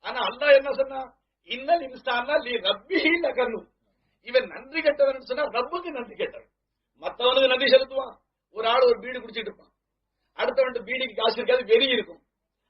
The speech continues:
அவன்கிட்ட மெதுவா ஜாட காமிப்பான், ஒரு ரெண்டு இழுப்பு நேரத்துக்கு. அவன் அந்த பாதி பீடியை கொடுப்பான், அதை குடிச்சு விட்டு அவனுக்கு பல்லு காமிக்கிறவனும் இருக்கிறான்.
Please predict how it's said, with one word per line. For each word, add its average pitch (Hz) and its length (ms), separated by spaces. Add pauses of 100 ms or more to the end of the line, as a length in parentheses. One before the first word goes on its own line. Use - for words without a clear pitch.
அவன்கிட்ட 247 300
மெதுவா 220 300
ஜாட 220 220
காமிப்பான், 190 380 (340)
ஒரு 208 100
ரெண்டு 226 160
இழுப்பு 240 180
நேரத்துக்கு. 214 360 (360)
அவன் 254 240
அந்த 247 220
பாதி 254 360
பீடியை 269 380
கொடுப்பான், 208 320 (500)
அதை 247 300
குடிச்சு 285 340
விட்டு - 140
அவனுக்கு 285 480
பல்லு 254 220
காமிக்கிறவனும் 240 500
இருக்கிறான். - 300